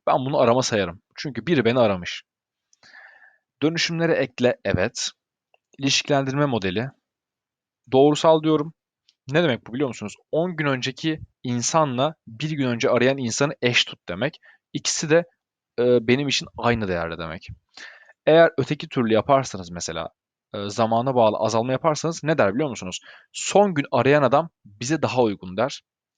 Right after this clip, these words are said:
E, onun için biz son güne benzeyen, a-, yani o insanlar arasında sizi arayan insanlarda en çok reklamı son günkü insana benzeyen insana gösterir. Ama ben doğrusal diyorum yani. Zaten otuz günde dünya yani değişiyor da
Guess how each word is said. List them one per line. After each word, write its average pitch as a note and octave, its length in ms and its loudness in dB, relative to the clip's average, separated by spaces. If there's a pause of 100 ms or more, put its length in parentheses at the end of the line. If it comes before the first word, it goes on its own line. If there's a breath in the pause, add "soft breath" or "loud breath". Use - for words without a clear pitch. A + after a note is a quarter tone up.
(440 soft breath)
E, A#2+ 120 2
onun E3 300 0
için E3+ 280 -2
biz F3+ 120 -6
son F3+ 360 0
güne D#3 220 0
benzeyen, C3+ 460 2 (120)
a-, - 180 -2
yani A#2+ 240 2
o D3+ 160 0
insanlar C#3 440 0
arasında A2 280 2
sizi C3 200 -4
arayan C3+ 300 2
insanlarda A#2 540 -2 (180)
en G#3 200 0
çok - 400 -2
reklamı C3+ 420 2 (400 loud breath)
son F#3 460 0
günkü D#3 420 -6 (420)
insana D3 420 0
benzeyen B2 420 4
insana A#2+ 320 2
gösterir. A2 520 -2
Ama F#3 200 6
ben G3 240 4
doğrusal A2 440 2
diyorum D#2+ 240 -12
yani. F2+ 200 -12
Zaten A2 280 -6 (160)
otuz C3+ 280 -6
günde G#2 260 -4
dünya A#2+ 380 2 (140)
yani G2 240 -4
değişiyor A#2+ 400 4
da F#3 120 4